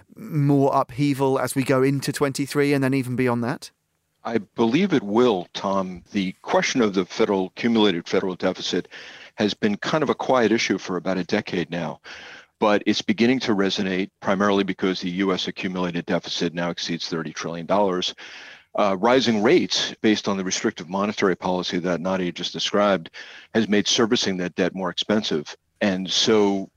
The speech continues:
Speaker 2: there have been estimates that the increase in yields just this year will have increased the size of the national debt by another two trillion, over and above what would have increased anyway.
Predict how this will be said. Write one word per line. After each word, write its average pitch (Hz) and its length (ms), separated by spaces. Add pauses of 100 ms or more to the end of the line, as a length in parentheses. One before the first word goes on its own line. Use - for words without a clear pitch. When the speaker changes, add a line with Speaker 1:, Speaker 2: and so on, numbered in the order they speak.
Speaker 2:
there 107 120
have 101 80
been 98 100
estimates 110 480
that 101 160
the 104 160
increase 113 380
in 92 80
yields 95 460
just 107 300
this - 240
year 110 200
will 95 160
have 92 120
increased 101 400
the 92 60
size 95 380
of 85 80
the 90 100
national 92 460
debt 87 180
by 95 120
another 107 340
two - 160
trillion, 95 480
over 135 220
and 123 100
above 107 280
what 104 300
would 110 160
have 98 240
increased 98 460 (440)
anyway. 107 400